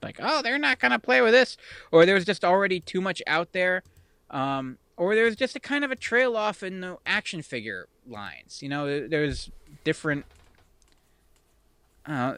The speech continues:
the toy market changed, and they didn't have the same cartoons promoting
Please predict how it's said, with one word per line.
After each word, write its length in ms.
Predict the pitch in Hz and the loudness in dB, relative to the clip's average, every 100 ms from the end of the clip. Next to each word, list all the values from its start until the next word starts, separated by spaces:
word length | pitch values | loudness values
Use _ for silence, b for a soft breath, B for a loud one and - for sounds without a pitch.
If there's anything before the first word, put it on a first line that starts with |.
| - | -6
the 180 | 143 147 | -2 2
toy 240 | 180 180 | 6 8
market 320 | 175 170 160 | 8 6 4
changed, 640 | - 170 165 104 85 - - | 0 2 2 2 -6 -18 -8
and 220 | 139 135 | -4 0
they 60 | 143 | 4
didn't 200 | 160 151 | 4 4
have 220 | 160 156 | 0 0
the 60 | 143 | -2
same 500 | - 156 156 151 147 b b b b | 0 2 2 0 -2 b b b b
cartoons 680 | - 156 - 190 175 170 156 | 4 4 6 6 6 4 0
promoting 880 | - 127 120 165 165 143 123 113 | -8 -6 4 6 6 2 -2 -8